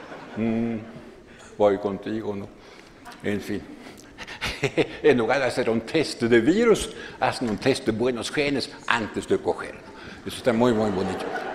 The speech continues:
Eh, en fin. No, no, pero hay muchas historias, son como tú puedes ver la calidad de los genes a larga distancia, ¿no?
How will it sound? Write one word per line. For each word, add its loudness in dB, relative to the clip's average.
Eh, 8
en 4
fin. -4
No, 6
no, 6
pero 6
hay 6
muchas 2
historias, 4
son -2
como -4
tú -4
puedes 6
ver 4
la 2
calidad 2
de -2
los -4
genes 0
a 2
larga 2
distancia, -4
¿no? -14